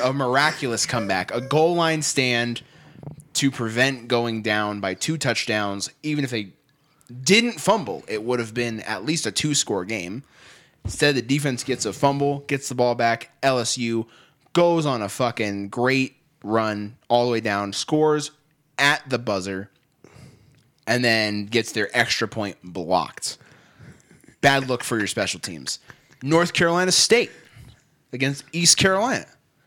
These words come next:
East Carolina came back, tied the game with, like, they had a, they had a pick. It was like East Carolina was down by, like, two touchdowns. Came back, tie-, you know, down by a touchdown. Got a pick on North Carolina State's next drive.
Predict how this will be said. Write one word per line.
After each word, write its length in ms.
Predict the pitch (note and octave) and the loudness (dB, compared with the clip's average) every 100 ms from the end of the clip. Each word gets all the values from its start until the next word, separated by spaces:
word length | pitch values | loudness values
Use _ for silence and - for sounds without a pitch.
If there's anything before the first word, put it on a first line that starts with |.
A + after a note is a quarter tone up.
| _ _ _ _ _ - | _ _ _ _ _ -2
East 220 | E3 - | 2 4
Carolina 560 | F3 D3 F#3+ F3+ F#3 A3+ _ _ _ _ _ - | 4 4 4 2 0 -4 _ _ _ _ _ -4
came 240 | F3 E3 | 2 2
back, 320 | A#2 C3 F#3+ - - | 2 0 -2 -10 -10
tied 360 | - E3 D3 C3+ | 0 2 2 0
the 80 | C#3 | -2
game 380 | E3 B2 D2 - _ | 0 -2 -6 -18 _
with, 180 | C3+ B2 | -6 -2
like, 160 | C3 A#2+ | -2 -2
they 120 | B2 | 0
had 120 | C3 | 0
a, 80 | - - _ | -2 -8 _
they 100 | D3 | 0
had 120 | C#3 A2+ | 2 2
a 40 | |
pick. 420 | - C3+ D#3 - - | -2 -4 -4 -4 -6
It 40 | |
was 100 | A#2 | -6
like 140 | G2+ _ - - - _ _ | -6 _ -20 -20 -20 _ _
East 180 | G3+ A3 | -2 2
Carolina 360 | A3+ F3 D3 C3+ | 4 4 2 0
was 140 | A2 | -2
down 260 | G2+ G#2 G2 | 0 -2 0
by, 80 | F2+ | -2
like, 220 | F2+ E2+ _ - | -4 -6 _ -6
two 160 | C#3 B2 | -4 -4
touchdowns. 640 | F#2+ - D#2 D#2 D#2 - _ | -6 -8 -12 -12 -12 -12 _
Came 200 | - B2+ | -4 0
back, 320 | A2+ G#2+ G2+ - | 2 2 2 -2
tie-, 240 | A#2+ - A2+ | -2 -2 -4
you 120 | A2 | -6
know, 120 | F#2+ F#2+ | -6 0
down 160 | A2 | 2
by 100 | A2 | 2
a 40 | G#2 | 0
touchdown. 520 | G#2+ F#2+ F#2+ F#2 F#2 - - _ C3 | -2 -6 -4 -6 -6 -12 -20 _ 0
Got 200 | C#3 C#3+ | 2 2
a 40 | |
pick 520 | - - A2 - - _ | 0 -2 -2 -4 -14 _
on 120 | G2 G#2+ | -6 -4
North 180 | G#2+ | -4
Carolina 280 | - A2 G2+ | -2 -2 -2
State's 260 | F#2 G#2 F2+ | -4 -4 -4
next 240 | G2 F2+ | -6 -6
drive. 420 | - F2+ E2 D#2+ | -6 -6 -6 -10